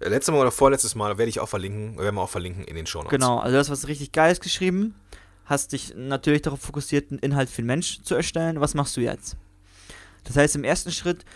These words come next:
Speaker 2: musst du eine Keyword-Recherche betreiben. Und wir
Speaker 1: Mhm.
Speaker 2: sagen ja auch immer, du musst die Sprache des Publikums sprechen. Das heißt, du musst erstmal herausfinden, okay, welche Wörter benutzt mein Publikum immer?
Speaker 1: Mhm.
Speaker 2: Und ein gutes Beispiel dafür ist halt wirklich dieses Keyword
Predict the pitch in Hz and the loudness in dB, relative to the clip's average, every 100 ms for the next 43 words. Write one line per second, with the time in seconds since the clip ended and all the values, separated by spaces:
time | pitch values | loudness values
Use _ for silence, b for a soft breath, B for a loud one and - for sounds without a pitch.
0 | B 139 147 - 147 143 131 143 131 123 | B 0 2 2 2 2 2 4 4 0
1 | 127 120 - - - - - - - _ | -2 -4 -6 -8 -8 -8 -10 -16 -20 _
2 | _ _ 120 127 127 143 143 143 143 151 | _ _ -4 0 6 6 8 6 6 2
3 | 131 139 143 - - 135 135 113 156 175 | 0 0 -2 0 4 4 4 0 0 2
4 | 185 175 - 180 180 202 262 b b b | 0 -2 0 0 2 0 -2 b b b
5 | b - - 143 147 156 147 147 143 131 | b -4 2 2 2 2 2 4 4 6
6 | 151 - 151 131 139 131 147 143 131 147 | 6 4 0 0 2 4 4 6 6 6
7 | 151 131 143 143 - 135 131 143 127 - | 4 2 2 0 -4 -4 -4 -2 -2 -4
8 | 110 110 107 - 87 85 87 b b b | -6 -6 -6 -10 -10 -8 -10 b b b
9 | b b - 135 139 139 147 - 160 170 | b b 4 6 6 0 -2 0 2 2
10 | 175 156 165 156 - 147 160 - 151 143 | 2 2 2 0 0 0 0 -2 -8 -8
11 | 135 - - - 160 147 | -6 -6 -6 2 6 6